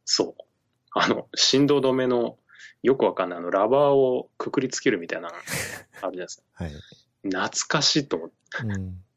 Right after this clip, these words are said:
Speaker 1: あったわ、これ使ってたわと思って。
Speaker 2: ね。どこまで効果あるのか当時から分かってなかったけど。<laughs>
Speaker 1: 今思っても、今考えても、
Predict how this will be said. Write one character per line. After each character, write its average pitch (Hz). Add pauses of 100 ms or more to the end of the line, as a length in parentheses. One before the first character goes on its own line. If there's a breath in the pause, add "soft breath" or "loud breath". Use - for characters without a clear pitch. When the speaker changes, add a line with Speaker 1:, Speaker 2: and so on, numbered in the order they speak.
(420 loud breath)
Speaker 1:
あ 117
っ 139
た 104
わ、 85
こ 90
れ 85
使 -
っ 139
て -
た 101
わ 85
と 90
思 95
っ - (300)
て。 87
Speaker 2:
ね。 82 (1800)
ど 92
こ 101
ま 104
で 107
効 101
果 -
あ -
る 76
の 76
か -
当 90
時 82
か 80
ら 78
分 80
か 95
っ -
て 80
な 78
か 80
っ 80
た 78
け -
ど。 - (800 loud breath)
<laughs> - (1500 loud breath)
Speaker 1:
今 156
思 107
っ -
て -
も、 85 (580)
今 135
考 110
え 98
て 92
も、 85